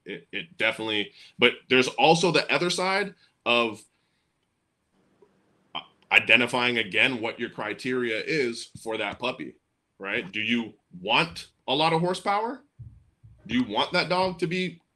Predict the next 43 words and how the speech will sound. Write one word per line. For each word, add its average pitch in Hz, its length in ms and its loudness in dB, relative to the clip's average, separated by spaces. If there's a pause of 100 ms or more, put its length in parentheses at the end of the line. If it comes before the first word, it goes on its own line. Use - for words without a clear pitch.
(200)
go 135 200 4
mode 160 400 0
every 151 240 -2
time 151 260 -4
you 139 80 -4
take 156 200 -4
him 139 120 -4
out? 208 360 -4 (380)
Or 135 300 6
do 123 80 -4
you 131 80 0
want 135 200 0
that 123 140 2
dog 139 280 2
to 131 100 -2
kind 143 240 -2
of 135 180 -2 (420)
get 135 200 2
drive 131 320 0
satisfied 110 680 -4
and, 90 340 -8
and 98 340 -2 (680)
be 120 140 4
a 135 60 6
little 104 320 2
calmer? 82 400 -4 (680)
Um, 85 440 -6 (120)
you 92 100 -2
know, 98 140 0
for 95 120 -2
me, 117 240 6
I, 117 160 6 (100)
I'm, 98 300 0 (160)
I'm 101 140 0
horsepower, 117 560 6
horsepower, 110 480 2
horsepower 110 480 0
before 95 320 -4
brakes, 92 600 -6
you 85 100 -10
know? 87 180 -6 (400)
Um, 80 300 -8
so 95 480 0